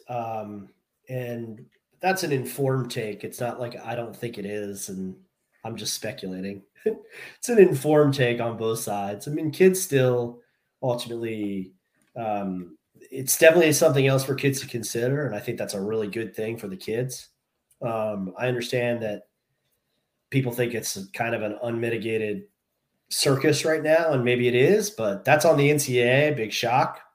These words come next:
for establishing exactly zero guidelines as to how it's supposed to work, and then asserting that there are guidelines all of a sudden. Um, you know, creating ad hoc guidelines as you go along is probably not the best way to,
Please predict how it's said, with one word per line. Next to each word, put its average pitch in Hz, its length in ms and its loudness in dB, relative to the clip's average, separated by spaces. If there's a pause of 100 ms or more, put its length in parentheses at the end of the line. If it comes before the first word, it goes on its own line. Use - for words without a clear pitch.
(160)
for 104 360 -8 (520)
establishing 123 560 2
exactly 120 440 0
zero 139 500 2
guidelines 143 720 4
as 131 100 -10
to - 80 -14
how 120 220 -2
it's 117 120 -6
supposed - 220 -6
to 113 60 -6
work, 123 380 -6
and 104 120 -10
then 110 140 -6
asserting 127 480 0
that 139 140 2
there 156 200 0
are 160 80 -4
guidelines 180 540 -2
all 196 80 4
of 196 60 -2
a 190 40 -2
sudden. 226 400 -2 (600)
Um, 110 460 -2 (600)
you 113 100 -4
know, 104 240 -4
creating 175 440 8
ad 147 240 6
hoc 151 320 4
guidelines 143 480 4
as 131 140 -2
you 127 80 -4
go 123 200 2
along 120 420 -2
is 127 100 -2
probably 120 300 -2
not 113 180 -6
the 110 60 -10
best 110 280 -10
way 110 240 -6
to, 95 160 -8